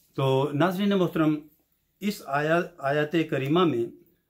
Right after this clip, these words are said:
बज़ाहिर नमाज का किबला बदलने का हुक्म हो रहा है, मगर नज़र ईमानी से देखा जाए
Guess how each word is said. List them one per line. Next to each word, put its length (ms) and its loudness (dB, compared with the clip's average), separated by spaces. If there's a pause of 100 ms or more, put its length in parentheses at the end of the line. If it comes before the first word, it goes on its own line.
(140)
बज़ाहिर 560 0 (540)
नमाज 560 0
का 240 -2
किबला 460 0 (880)
बदलने 420 0
का 220 0
हुक्म 300 0 (200)
हो 140 2
रहा 260 0
है, 200 -4 (960)
मगर 440 2 (100)
नज़र 420 0
ईमानी 400 0
से 160 -4
देखा 280 -4
जाए 420 -2